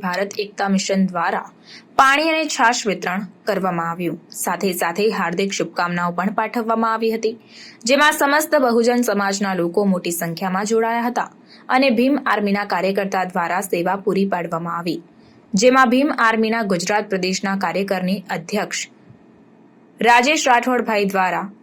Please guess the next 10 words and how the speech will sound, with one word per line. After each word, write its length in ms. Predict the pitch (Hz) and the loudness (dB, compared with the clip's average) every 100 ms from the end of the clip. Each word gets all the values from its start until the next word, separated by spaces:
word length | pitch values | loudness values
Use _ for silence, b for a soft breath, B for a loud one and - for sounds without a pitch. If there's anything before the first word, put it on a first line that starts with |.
| - - _ _ - | -20 -20 _ _ 2
એસ 220 | 247 254 | 2 2
સી 160 | 302 330 240 | 0 2 2
એસ 120 | 220 - | 2 0
ટી 460 | 220 214 - - 220 | -2 -2 -6 -2 0
ના 100 | 226 | 2
જે 80 | 247 233 | 2 2
સુપ્રીમ 360 | 196 196 226 220 | 0 0 0 2
કોર્ટ 160 | 208 190 | 2 2
દ્વારા 280 | 180 185 | 0 0
જે 80 | 190 | 0